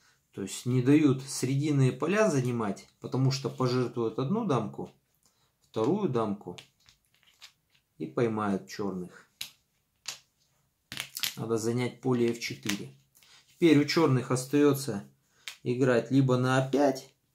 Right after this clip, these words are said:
либо на Аш четыре. Если на А пять и не играют, то сводится к предыдущему варианту: Ц Д два,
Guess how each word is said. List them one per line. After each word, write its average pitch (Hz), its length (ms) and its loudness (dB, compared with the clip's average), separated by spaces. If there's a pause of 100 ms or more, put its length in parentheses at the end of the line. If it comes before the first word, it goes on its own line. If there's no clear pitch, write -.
(640)
либо 165 340 4
на 139 600 2 (160)
Аш 135 220 2
четыре. 120 520 -2
Если 190 300 4
на 196 200 4
А - 20 0
пять 240 320 0
и 139 100 2
не 131 220 2
играют, 120 420 2
то 175 400 -4 (320)
сводится 170 580 0
к - 80 -6
предыдущему 120 960 -4 (380)
варианту: 110 560 -2
Ц 104 240 -8
Д 117 140 -2
два, 233 440 -2